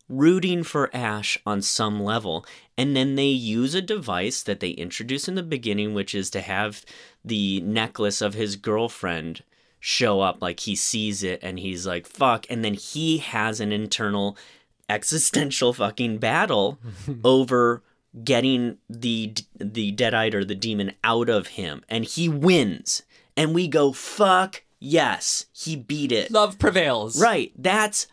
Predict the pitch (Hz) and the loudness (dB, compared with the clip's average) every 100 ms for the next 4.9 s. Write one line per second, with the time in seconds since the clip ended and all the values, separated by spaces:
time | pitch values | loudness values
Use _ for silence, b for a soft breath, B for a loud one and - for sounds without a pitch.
0 | b 123 113 113 135 220 262 - 311 262 | b -10 0 2 4 2 2 0 0 0
1 | 143 131 196 - b b b b b - | 4 4 2 -6 b b b b b 0
2 | 135 113 104 - - 143 147 147 123 123 | 2 2 0 -2 4 6 6 2 0 2
3 | 123 110 101 104 104 98 - 104 95 90 | 2 2 -2 -2 0 -2 -4 -4 -2 -4
4 | 87 _ _ 110 98 95 76 85 - | -8 _ _ -4 -2 -2 -2 -2 -6